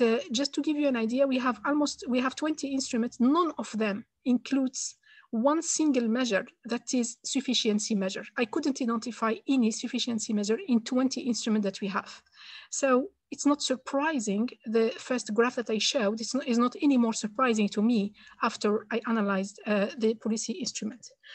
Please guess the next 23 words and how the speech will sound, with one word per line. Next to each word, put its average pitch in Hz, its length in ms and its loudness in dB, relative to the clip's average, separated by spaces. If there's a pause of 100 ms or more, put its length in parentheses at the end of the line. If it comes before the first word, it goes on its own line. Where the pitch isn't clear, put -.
(300)
What 269 120 2
does 294 140 2
that 285 180 0
mean 381 180 4
from 262 300 -2
the 233 80 0
renovation 226 580 2
wave 226 180 0
perspective? 302 640 -4 (460)
So - 160 0
the 262 120 6
renovation 277 500 4
wave 370 200 0
is 254 280 -2
welcome 269 320 2
initiative 285 680 0
launched 247 320 -2
by 220 140 0
the 208 80 -4
Commission 220 400 -2
in 214 80 0
twenty 233 280 -4
twenty. 320 600 0